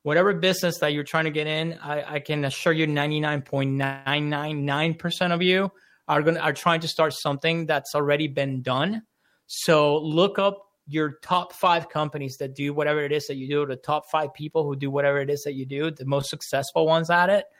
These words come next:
and reverse engineer, reverse engineer what they did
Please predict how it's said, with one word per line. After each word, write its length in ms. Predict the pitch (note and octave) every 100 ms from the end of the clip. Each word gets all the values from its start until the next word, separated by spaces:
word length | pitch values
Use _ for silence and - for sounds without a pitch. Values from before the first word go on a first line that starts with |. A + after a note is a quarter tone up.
| _ _ _ -
and 200 | D#3 D3+
reverse 560 | D3+ C#3 F3 F#3+ F#3 -
engineer, 800 | D#3+ C#3+ C#3+ C#3+ D#3 C3 B2 - _ _
reverse 360 | C#3+ D3+ F#3 F3+
engineer 480 | E3 D#3 D3+ D3 B2+
what 280 | C3 C3
they 100 | C3 B2 B2
did 300 | C#3 C3